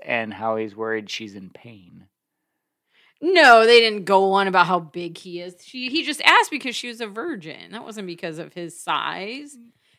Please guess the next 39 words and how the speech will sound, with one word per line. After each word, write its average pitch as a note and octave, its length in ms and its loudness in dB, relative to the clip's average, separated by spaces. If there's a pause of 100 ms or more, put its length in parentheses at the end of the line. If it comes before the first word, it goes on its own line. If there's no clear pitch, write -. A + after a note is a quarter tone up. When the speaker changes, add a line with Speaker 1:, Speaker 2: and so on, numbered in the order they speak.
(120)
Speaker 2:
They B3+ 100 4
have B3+ 180 6
the A3 120 0
second F#3+ 260 4
Speaker 1:
Don't, F3 220 0
don't F#3 180 6
worry, D3 240 12
I've D3+ 180 12
got, E3+ 220 12
Speaker 2:
conversation. D#3 60 10
Speaker 1:
I've D#3+ 80 2
got D#3+ 140 10
it B2 120 8
highlighted. A#2 500 4
I'm C3 120 -8
sure C3+ 160 0
we'll A4 80 8
Speaker 2:
I A#4+ 80 6
Speaker 1:
get - 100 2
Speaker 2:
feel A#4 120 4
Speaker 1:
to A4 40 4
Speaker 2:
like G#4 160 2
Speaker 1:
it. - 40 -18
Speaker 2:
we've B3+ 200 -2
done G3 160 0
enough D#3 320 -8
of F3 160 -16
your - 160 -10
highlights - 680 -6
at - 140 -10
this - 220 -14
point - 400 -14 (260)
for - 140 -8
this - 240 -12
book. - 420 -14 (2250)
Speaker 1:
Imogen G2+ 380 -2
had F#2+ 180 -8
been G2+ 180 -8
right. - 280 -6